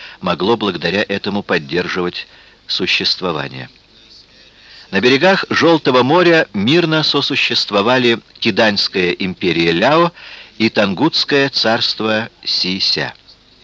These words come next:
Уйгурия жила спокойно, богатея за счет караванной торговли. Ханство Кимаков безмятежно разваливалось, разъедаемое враждой с племенами гузов и канглов,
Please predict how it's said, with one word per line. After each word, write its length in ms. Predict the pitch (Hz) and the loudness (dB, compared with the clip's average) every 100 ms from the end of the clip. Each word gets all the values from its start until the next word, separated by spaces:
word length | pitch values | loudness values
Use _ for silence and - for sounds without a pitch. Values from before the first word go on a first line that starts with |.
| - - - - - | -20 -20 -20 -20 0
Уйгурия 600 | 131 151 123 117 107 98 | 2 4 4 4 4 2
жила 320 | 87 82 76 | 2 0 0
спокойно, 760 | - - 78 92 110 127 147 - _ - - 76 | -2 -2 -4 0 2 2 -4 -6 _ -20 -20 -4
богатея 520 | 80 - - 117 127 | -2 -2 0 2 2
за 120 | 104 | 0
счет 320 | - 107 - | 0 -2 -4
караванной 580 | - 90 78 80 82 82 | -4 -2 0 -2 -4 -8
торговли. 600 | - 80 71 69 65 58 - - - - - - - | -8 -8 -6 -6 -8 -16 -18 -20 -20 -20 -20 -18 -6
Ханство 580 | - 160 165 - 127 | 0 2 2 2 2
Кимаков 800 | 120 131 113 87 85 104 101 - | 2 0 2 2 0 -4 -6 -10
безмятежно 800 | 82 87 80 90 - 110 - 87 | -4 -4 -2 -4 0 0 0 -2
разваливалось, 960 | 85 78 71 76 78 82 101 117 - - - - - | -2 -2 -2 -4 -4 -4 -4 -2 -4 -6 -14 -20 -6
разъедаемое 840 | 185 185 156 85 104 123 127 120 | -2 0 0 0 0 0 0 0
враждой 640 | 85 85 - 76 104 131 - | 0 -2 -2 0 2 2 -2
с 140 | - | -6
племенами 560 | - 90 85 82 127 - | -2 -4 -2 -2 -2 -4
гузов 600 | 65 98 117 131 - - | -4 -4 -2 -4 -6 -6
и 120 | 107 | -6
канглов, 840 | 113 - 117 92 76 69 65 - | -6 -4 -2 -2 -6 -10 -10 -16